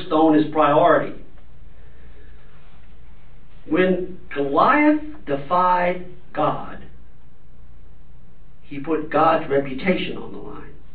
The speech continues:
And that will not succeed with David.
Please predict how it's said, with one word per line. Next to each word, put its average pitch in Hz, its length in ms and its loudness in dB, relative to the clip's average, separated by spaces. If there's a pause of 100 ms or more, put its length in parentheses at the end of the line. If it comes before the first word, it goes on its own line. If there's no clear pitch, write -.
(400)
And 113 240 -6
that 143 300 2
will 120 120 -4
not 143 340 0 (540)
succeed 127 600 -6
with 101 160 -8
David. 107 320 -6